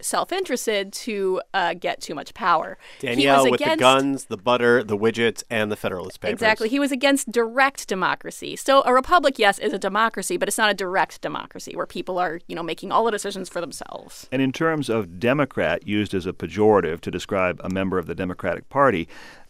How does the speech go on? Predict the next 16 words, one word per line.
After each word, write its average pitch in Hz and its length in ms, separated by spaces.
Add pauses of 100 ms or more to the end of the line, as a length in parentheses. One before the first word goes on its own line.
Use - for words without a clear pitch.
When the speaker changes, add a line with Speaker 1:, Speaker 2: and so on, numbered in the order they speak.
Speaker 3:
that's 156 300
a 214 60
little 254 240
bit 196 160
like 147 200
America 131 400
First. 101 480
It's 101 140
kind 117 220
of 104 100
a 101 80
new 131 400
term 123 580
with 101 200
an 98 180
old 117 500